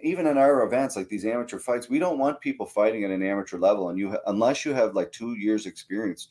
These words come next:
fighting and training. Like, that's kind of what we want,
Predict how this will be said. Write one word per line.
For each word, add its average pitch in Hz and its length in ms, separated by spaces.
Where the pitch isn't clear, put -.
fighting 101 340
and 82 100
training. 92 380
Like, 98 120
that's - 280
kind 147 180
of 139 80
what 131 160
we 113 120
want, 131 280